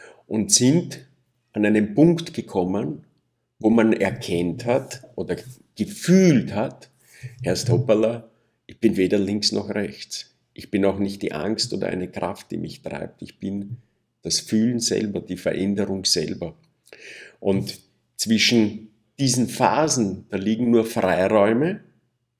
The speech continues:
da liegt nur Zeit und auch Vernetzung, miteinander reden und, und, und. Und jetzt komme ich wieder zu dieser Sexualität zurück.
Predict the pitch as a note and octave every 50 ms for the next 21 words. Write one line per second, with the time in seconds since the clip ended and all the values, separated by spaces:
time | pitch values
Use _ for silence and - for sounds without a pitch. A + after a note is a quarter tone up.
0 | _ _ _ _ _ _ - G#2 G#2+ A2 A2+ - - - A2+ A2 G2+ - - -
1 | - G#2 E2+ E2+ E2+ A2 - - - - - - _ _ _ _ _ _ _ _
2 | _ _ _ _ _ - - A#2 C3 B2 - - - A2+ A2+ A2+ - - C3 A#2
3 | A2+ A2 A2 A#2 A2+ A2+ - - F2 D#2+ D2+ - - - _ - - F2+ E2 -
4 | F2+ E2+ F2 E2+ E2+ F2 E2 E2 D#2+ E2 E2+ D#2+ F2 - - G#2 - - F2+ F2
5 | G2 F#2+ F#2 F2+ E2+ D#2+ D#2+ - - - _ _ _ _ - - - - - -
6 | - - F2 F#2+ F#2+ - - - G#2+ G#2+ A#2+ A#2+ A#2 - - - - _ - -
7 | - - F#2+ G#2 G2+ A2+ G#2+ - - A2+ G2+ - G#2+ G2 G2+ G#2 G2 G2 - -
8 | F2 - - - - G#2 G2 F#2+ F#2+ F#2 - - E2 G2 - - - A2+ G2+ F#2
9 | F#2 E2+ - - -